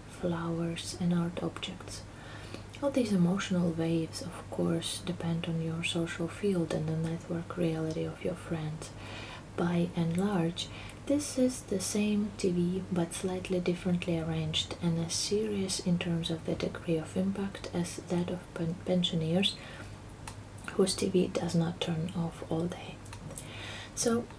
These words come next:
there are no illusions. Therefore, network detox and friendicide is one of the main means of stabilizing your emotional state, if merging with network emotions is already harmful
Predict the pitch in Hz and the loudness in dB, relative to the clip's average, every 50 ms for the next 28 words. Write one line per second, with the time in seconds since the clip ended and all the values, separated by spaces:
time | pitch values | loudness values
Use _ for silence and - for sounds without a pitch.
0 | - 202 208 220 226 226 240 254 254 233 202 190 202 208 202 - 185 170 165 - | 2 4 6 8 8 8 8 8 6 6 6 6 6 4 2 0 -2 -2 -2 -2
1 | - - - - - - - - - 220 233 240 247 247 - - 180 180 196 202 | -2 -4 -4 -8 -10 -12 -12 -10 -4 0 2 4 4 2 0 -2 -2 0 0 -2
2 | - - - - - - 220 220 226 - - 202 196 196 - - 202 - - 185 | -4 -6 -12 -8 2 4 4 4 4 2 0 0 0 0 -2 -6 -6 -2 -2 -2
3 | 180 180 - - - - 175 170 175 - - - - - - - - - - 190 | -2 -2 -4 -6 -4 0 2 2 2 0 -4 -6 -8 -10 -10 -8 -8 -4 0 2
4 | 190 196 196 185 185 175 - - 170 160 156 165 165 - - - - - - - | 6 6 6 6 4 0 -2 -2 -2 0 0 0 -2 -2 -6 -10 -10 -10 -10 -2
5 | - 185 180 180 - - 185 180 180 180 180 175 175 180 180 175 175 175 175 180 | 2 4 4 4 2 0 0 2 2 2 2 0 0 2 4 4 6 6 6 8
6 | 180 175 170 165 165 165 170 - - - - - - 175 170 175 180 180 175 170 | 8 8 8 6 4 0 -2 -4 -6 -6 -6 -6 -4 -4 -4 -2 -2 -2 0 0
7 | 165 160 165 165 - - 170 165 170 175 - - 170 165 165 170 170 165 165 165 | 0 -2 -2 -4 -2 -2 -2 -2 -2 -2 -2 0 0 0 0 0 0 0 0 0
8 | 170 175 - - - 180 180 - - - - - 180 170 165 - - - - - | -2 -2 -4 -4 -4 -4 -4 -4 -6 -6 -4 -4 -4 -4 -6 -8 -10 -12 -12 -12
9 | - - - - - - - 208 196 - - 185 185 190 190 196 - 196 175 170 | -12 -10 -10 -10 -10 -6 -4 -4 -2 2 2 4 4 4 2 2 4 4 4 6
10 | 170 170 170 - 185 190 190 - - - 196 180 180 - 175 170 165 165 170 170 | 4 4 2 2 0 0 -2 -2 -2 -2 -2 -2 0 2 2 2 4 2 2 2
11 | - - 170 - - - 180 175 - 180 175 170 170 170 165 - - 175 - - | 2 0 0 -2 0 0 0 2 2 2 2 4 2 0 0 -2 -4 -4 -2 0
12 | 170 170 175 - - 185 180 | 0 0 0 -2 -4 -6 -6